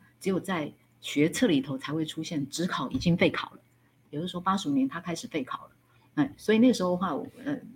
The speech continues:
我也当时也觉得说，哇，那我们在高中校园里头还有什么存在的价值吗？嘿，真的一时之间也是碰到这个。哎，不过后来他，后来就转型变成现在的高中公民与社会。那公民，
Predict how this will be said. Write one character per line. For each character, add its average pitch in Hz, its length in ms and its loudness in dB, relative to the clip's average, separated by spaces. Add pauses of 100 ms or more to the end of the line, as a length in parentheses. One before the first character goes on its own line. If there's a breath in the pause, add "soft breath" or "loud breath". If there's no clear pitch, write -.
我 180 160 2
也 147 160 2
当 185 220 -2
时 165 100 0
也 139 100 -2
觉 135 140 -4
得 147 60 0
说， 143 160 -8
哇， 143 200 -4 (200)
那 196 220 -2
我 123 100 0
们 135 320 0 (440 loud breath)
在 185 200 -2
高 190 180 0
中 190 180 0
校 190 240 0
园 135 140 4
里 127 120 4
头 131 260 -8 (180)
还 175 160 0
有 156 160 0 (160)
什 - 160 -4
么 135 80 2
存 143 240 2
在 240 160 0
的 156 100 4
价 156 220 -2
值 - 160 -6
吗？ 135 240 -2 (160)
嘿， 143 280 0
真 226 140 12
的 226 80 10
一 175 160 4
时 190 220 2
之 175 160 -2
间 180 180 2
也 131 140 0
是 165 140 0
碰 185 120 0
到 156 140 0
这 143 220 0
个。 - 180 -10 (480 loud breath)
哎， - 140 0
不 - 100 -16
过 247 140 6
后 254 200 2
来 170 120 -2
他， 196 200 -2 (180)
后 214 100 2
来 160 100 0
就 170 140 -2
转 139 280 -4
型 135 200 -4
变 165 160 -4
成 139 120 0
现 165 140 -6
在 151 80 0
的 143 100 -2
高 160 160 -4
中 156 300 -2
公 165 160 -4
民 131 160 0
与 131 60 -6
社 139 240 -4
会。 135 200 -6 (360 soft breath)
那 214 60 -2
公 220 200 2
民， 196 200 0